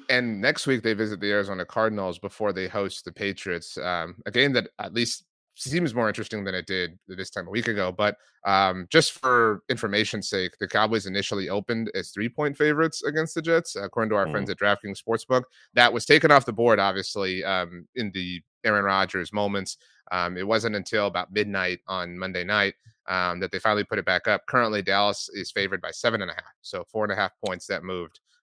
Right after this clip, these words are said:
Speaker 1: um, in the aftermath of that. It's the home opener for Dallas. Um, obviously, you get to two and oh, you know, it's better than one and one.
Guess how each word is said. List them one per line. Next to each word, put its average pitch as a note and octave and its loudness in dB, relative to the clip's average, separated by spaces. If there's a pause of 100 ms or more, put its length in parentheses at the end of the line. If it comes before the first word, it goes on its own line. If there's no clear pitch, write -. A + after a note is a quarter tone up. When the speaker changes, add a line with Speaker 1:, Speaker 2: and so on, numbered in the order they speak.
(120)
Speaker 1:
um, E2+ -4
in F#2 -10
the F2 -2
aftermath F2 -2
of F2 -10
that. E2+ -2
It's - -14
the G#2+ 0
home C#3+ 4
opener C#3 6
for A#2+ -8
Dallas. A2+ 4 (340)
Um, E2+ -2
obviously, G2 -2 (400)
you G2 -8
get G2+ 0
to G#2 -6
two A2+ 0
and G#2 2
oh, G2 2 (280)
you G2+ -6
know, F2+ -4 (520)
it's - -20
better A2+ 4
than A2+ 0
one B2 2
and C3 4
one. F#2 2